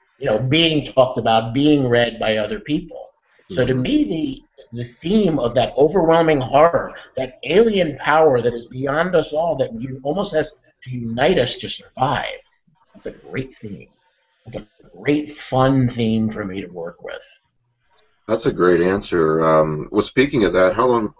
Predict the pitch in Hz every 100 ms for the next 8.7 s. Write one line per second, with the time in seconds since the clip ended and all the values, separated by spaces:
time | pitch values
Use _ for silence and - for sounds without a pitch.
0 | - 107 104 110 107 117 92 80 80 78
1 | 80 85 90 90 85 85 82 85 80 -
2 | 92 90 80 98 90 - - _ _ _
3 | _ _ _ - 180 175 185 262 247 208
4 | 196 180 185 - 196 175 151 135 127 131
5 | - 135 147 147 139 135 135 123 127 156
6 | - 95 95 101 104 107 107 107 110 123
7 | 131 - 139 139 - 139 131 - - _
8 | _ - 123 117 113 110 110